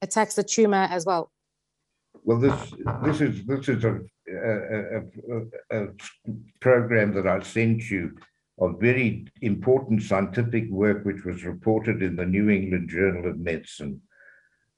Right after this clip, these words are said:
Speaker 2: where they took a tumor and coated that tumor with bacteria so that an antibody would be produced. They then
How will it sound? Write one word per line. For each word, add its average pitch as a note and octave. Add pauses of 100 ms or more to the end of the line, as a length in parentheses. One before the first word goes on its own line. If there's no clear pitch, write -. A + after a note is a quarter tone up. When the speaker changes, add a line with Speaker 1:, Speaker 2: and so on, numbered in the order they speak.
Speaker 2:
where F2+
they F#2+
took E3
a G#2
tumor F2+ (720)
and G2 (380)
coated D3+
that G#2
tumor G2
with E2
bacteria E2+
so F2
that E2
an F#2
antibody F#2
would E2
be F#2
produced. - (1040)
They F2
then C3